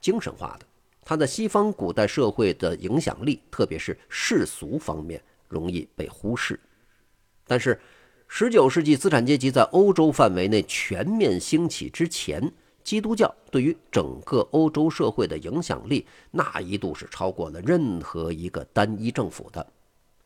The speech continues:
现代社会对全世界十几亿的天主教信徒来说，居住在梵蒂冈的教皇那是精神领袖。不过，在古代的欧洲，教皇的权威在世俗生活当中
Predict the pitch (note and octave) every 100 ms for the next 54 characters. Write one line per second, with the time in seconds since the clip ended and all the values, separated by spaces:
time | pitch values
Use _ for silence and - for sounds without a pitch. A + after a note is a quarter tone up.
0 | _ _ _ _ _ _ _ _ _ _
1 | _ _ _ - D3 B2+ B2+ A#2+ A#2 F2+
2 | - - A2+ A2 G#2 B2 G#2 G2+ F#2 -
3 | A2+ G#2 G#2+ G#2+ F2 - C3 C3+ C3 C#2
4 | D2 F#2+ E2+ G2+ D2+ - E2 D#2+ F2 F2+
5 | E2+ _ _ - C#3 A#2+ G2+ F#2 - -
6 | A#2+ C3+ A2 B2+ C3+ A2 E2+ - G2 -
7 | D#2+ A#2+ - _ - - - - _ -
8 | G#3+ A#3+ - - - - - _ _ _
9 | - F3+ F#3 - - - - A3+ - B2+
10 | G2+ D#3 C#3 E2+ - F#4+ G#2+ G#2 - _
11 | _ _ _ _ _ - A2+ D#2 - F#2
12 | E2 - F2 F#2 G2 - _ _ - E2+
13 | - - C3 E2 - E2+ F#2+ - C3+ C#3
14 | A2 G2 - B2+ B2+ C#3+